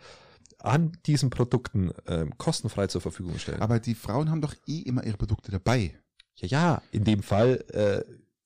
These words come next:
Speaker 2: Und die, die, die, weil sie sagen, sie
Speaker 1: Ja, aber es
Speaker 2: nehmen
Speaker 1: ist ja
Speaker 2: nichts
Speaker 1: eine,
Speaker 2: anderes.
Speaker 1: es, es ist eine Geldsache, Patrick.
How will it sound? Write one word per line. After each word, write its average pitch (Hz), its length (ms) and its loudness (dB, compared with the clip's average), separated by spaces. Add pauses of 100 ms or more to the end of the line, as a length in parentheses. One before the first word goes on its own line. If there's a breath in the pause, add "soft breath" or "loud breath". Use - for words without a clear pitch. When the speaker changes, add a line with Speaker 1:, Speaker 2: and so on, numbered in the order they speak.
(140)
Speaker 2:
Und - 240 -2
die, 127 140 -2
die, 123 160 -18
die, 143 160 -10
weil 135 120 2
sie 131 120 -2
sagen, 135 200 0
sie 127 60 0
Speaker 1:
Ja, 175 60 4
aber 185 80 4
es 185 80 4
Speaker 2:
nehmen 165 60 4
Speaker 1:
ist 143 40 2
ja - 80 2
Speaker 2:
nichts 156 160 4
Speaker 1:
eine, - 120 4
Speaker 2:
anderes. 151 200 2
Speaker 1:
es, - 0 -
es - 300 -2
ist - 160 0
eine 151 200 4
Geldsache, 190 640 4
Patrick. 101 480 0